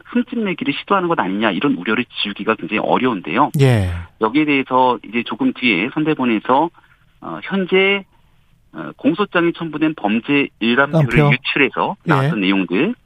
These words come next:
Speaker 1: 그리고 피의 사실 공표, 또 구체적 거래 관련 사항, 뭐 이런 여러 가지 내용들에서 상당히 오류가 있는 측면들을 좀 잡고
Speaker 2: 음.
Speaker 1: 여기에 대한 정리된 내용들을 아마 선대본에서 발표를 할 겁니다. 제가
Speaker 2: 아.
Speaker 1: 지금 현장에 나와 있어서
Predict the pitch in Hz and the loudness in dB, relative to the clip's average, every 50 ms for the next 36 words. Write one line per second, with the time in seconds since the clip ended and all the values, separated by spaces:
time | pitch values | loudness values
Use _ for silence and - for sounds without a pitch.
0 | _ _ _ - 101 95 104 101 98 - - - - 170 160 151 131 - 123 107 | _ _ _ -8 -8 -4 -2 0 -2 -2 -2 -2 -2 0 0 0 0 -2 -2 -4
1 | - 104 98 90 - - - 107 95 82 - - - - - - - _ _ - | -2 -2 -2 -2 -4 -2 0 2 2 2 -2 -6 -14 -20 -20 -20 -20 _ _ -10
2 | 104 - 117 - 139 135 160 147 - - 104 107 104 - - _ _ _ _ 117 | -8 -6 -4 -4 0 0 0 0 0 0 -2 0 -2 -4 -10 _ _ _ _ 0
3 | 117 117 - - 90 90 104 104 101 - - 147 139 131 107 82 - - - 101 | 0 0 0 -4 -4 -2 -2 -2 -2 0 0 0 0 0 -2 -4 -8 -4 -4 -2
4 | 90 98 123 120 117 85 85 90 107 - 107 107 - 117 92 90 92 95 92 - | 0 0 0 0 2 0 0 0 0 -2 -2 -4 -4 -4 -4 -4 -4 -4 -4 -4
5 | 87 80 78 - 135 139 147 - - - - _ _ - - 160 156 160 165 147 | -6 -6 -2 -2 -2 -2 -2 -6 -14 -20 -20 _ _ -2 0 2 2 2 0 0
6 | - 98 113 131 147 143 135 117 104 104 101 - - 143 143 127 104 95 92 90 | 0 0 0 0 0 -2 -2 -2 -2 -4 -6 -4 -4 -2 -2 -2 -2 -4 -6 -8
7 | - 110 - - - - - _ _ 147 143 - - - _ - 156 143 143 147 | -8 -10 -10 -10 -12 -14 -14 _ _ -4 -4 -4 -4 -8 _ 2 4 4 6 6
8 | 143 143 135 135 123 113 98 113 143 160 143 143 139 123 107 104 104 - 113 117 | 6 6 4 4 4 4 4 4 2 2 2 0 0 0 0 0 -2 -2 0 0
9 | 101 98 123 - 156 170 180 170 143 127 110 - - 92 85 - - 120 127 - | 0 0 -2 -4 -4 -4 -2 -2 -2 -4 -6 -6 -8 -8 -8 -4 -4 -4 -2 0
10 | 143 123 95 80 85 82 - _ _ - - 104 110 117 113 107 104 101 196 226 | -2 -2 -2 -4 -6 -8 -10 _ _ -4 0 2 2 4 2 2 2 2 0 2
11 | - 240 233 226 220 180 120 101 98 92 - - 90 - 160 160 | 2 2 2 2 0 0 0 0 0 -2 -4 -10 -6 -2 -2 -2